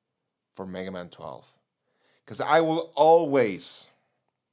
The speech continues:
always look forward to a new Mega Man. I will always rebuy the Mega Man games.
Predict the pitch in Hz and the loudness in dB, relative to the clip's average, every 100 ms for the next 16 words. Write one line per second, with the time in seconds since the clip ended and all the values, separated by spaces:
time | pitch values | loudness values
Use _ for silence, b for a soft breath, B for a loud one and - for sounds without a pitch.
0 | _ _ _ _ _ _ _ _ _ - | _ _ _ _ _ _ _ _ _ 2
1 | 139 156 156 147 120 113 113 - 123 131 | 4 4 2 0 0 -6 -10 -2 2 2
2 | 131 127 117 113 110 120 113 110 107 101 | 2 -2 -6 -6 -6 -6 -6 -6 -8 -12
3 | 92 85 _ _ _ _ _ _ _ _ | -14 -18 _ _ _ _ _ _ _ _
4 | _ _ _ _ - 117 135 151 - 143 | _ _ _ _ -4 0 2 0 0 2
5 | 160 165 151 139 117 98 - - 101 131 | 4 4 2 0 0 -4 -8 -12 -4 -2
6 | 143 127 120 131 123 117 107 120 113 113 | -2 0 2 4 2 -2 -2 -4 -2 -4
7 | 110 104 98 110 98 80 - - | -4 -8 -10 -10 -10 -16 -20 -20